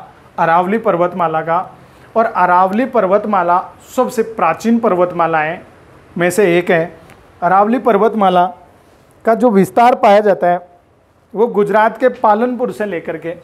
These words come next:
और दिल्ली में करोल बाग तक इसका विस्तार पाया जाता है। सबसे प्राचीन पर्वतमाला है। इसका निर्माण कब हुआ? तो प्री कैम्ब्रियन युग में हुआ।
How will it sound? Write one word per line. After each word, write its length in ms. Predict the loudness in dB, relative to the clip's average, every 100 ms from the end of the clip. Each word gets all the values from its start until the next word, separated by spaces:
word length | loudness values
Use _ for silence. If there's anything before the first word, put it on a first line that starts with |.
| -20 _ -2
और 100 | -2
दिल्ली 300 | 0 -4 -2
में 140 | -4 -4
करोल 360 | 0 2 2 2
बाग 280 | -2 -4 -8
तक 80 | -12
इसका 220 | -10 -10
विस्तार 360 | -10 -10 -10 -10
पाया 220 | -10 -14
जाता 260 | -14 -16 -16
है। 100 | -16 -20 -20 -20 -20 -20 -20 -20 -20 -20 -14
सबसे 260 | -4 -2 0
प्राचीन 420 | 0 0 0 -2 0
पर्वतमाला 540 | 0 0 2 0 2
है। 260 | 0 -2 -8 -20 -20 -20 -20 -20
इसका 260 | -2 -2
निर्माण 400 | 0 0 0 2
कब 160 | 0 2
हुआ? 260 | 4 2
तो 140 | 0 -6
प्री 240 | -4 -4
कैम्ब्रियन 560 | -2 -4 -4 -4 -4 -4
युग 240 | -6 -6
में 160 | -2 -2
हुआ। 380 | 0 2 0